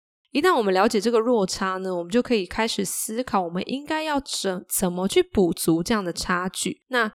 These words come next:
呃，知道这个差距后，我们就可以制定一个计划或是策略，有意识的去改变。所以这是一个很简单的自我评量，来认识自己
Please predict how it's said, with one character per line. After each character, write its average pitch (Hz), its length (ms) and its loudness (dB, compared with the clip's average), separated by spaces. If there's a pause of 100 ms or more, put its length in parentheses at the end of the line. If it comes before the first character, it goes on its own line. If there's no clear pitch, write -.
(240)
呃， 185 320 2 (500)
知 311 220 -2
道 349 220 6
这 302 100 0
个 254 140 4
差 214 280 2
距 220 240 2
后， 196 320 6 (200)
我 190 160 -2
们 185 180 -6
就 254 140 4
可 247 160 -2
以 208 120 -4
制 262 300 -2
定 240 120 -4
一 214 60 -6
个 185 140 4
计 226 300 -2
划 214 180 2
或 208 140 2
是 208 120 0
策 196 360 -2
略， 196 260 0 (300)
有 196 180 4
意 262 220 -2
识 247 180 0
的 180 80 2
去 196 220 0
改 - 200 -4 (160)
变。 - 200 0 (260)
所 - 180 4
以 330 40 6
这 339 120 2
是 330 160 0
一 240 120 -2
个 190 160 2
很 185 200 -2
简 190 240 0
单 185 240 -2
的 185 200 2
自 - 180 -2
我 185 200 -2
评 180 280 -6
量， 180 240 -2
来 175 140 -4
认 233 180 2
识 226 160 -4
自 208 180 -6
己 - 400 -10